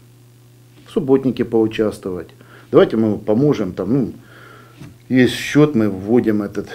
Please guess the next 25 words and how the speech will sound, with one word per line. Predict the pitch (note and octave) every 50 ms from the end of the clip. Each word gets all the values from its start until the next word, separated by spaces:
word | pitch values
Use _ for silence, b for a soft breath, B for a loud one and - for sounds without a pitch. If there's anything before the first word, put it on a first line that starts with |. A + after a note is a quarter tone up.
| B B B
эти | B A2
деньги, | G#2 G2+ A2+ A2+ G#2+ G2+ G#2+
допустим, | G2 G#2 G2 - G#2 - - G#2+ F#2+
спонсорские | - - A2+ A#2 G#2+ G#2+ G#2+ F#2 - - G#2+ G2
деньги | F#2+ G2 G2 F#2+ F2+ G2
вводим | F2+ F2 G#2 G#2+ F#2 G2 F#2+ F#2 F2+ F2+
в | F2+
бюджет, | F2+ F#2+ G2 E2+ F2+ G#2+ C3+ D3 D3 -
и, | - G2+ G2+
или | G2 - A#2 D#3 E3+ D#3
же | A#2+ G2+ A2 G#2+
оплачивают | G2+ G#2 A2+ C3 C#3 C3+ - - G2+ F#2 F2 -
счета. | - - - A#2 G#2 - G2+ F#2 F2 F2
Вот | E2+ D2+ - -
у | F#2
нас, | F#2 F#2 -
вот, | F#2 E2+ E2+
допустим, | F#2+ - - F2+ - - F#2+ G#2
нам | B2 B2+ A#2+
нужен | A2 G#2 G2 G#2 F#2+ F2+
щебень. | - - F#2 E2 F2+ F2 F2 F2+ -
Человек | - B2+ A#2 G#2+ G2+
взял, | C3 D#3 C3+
щебень | - - A2+ A2 G#2 G2+ G2
привёз. | F2+ - F2 F2 E2 D#2+ C#2+ -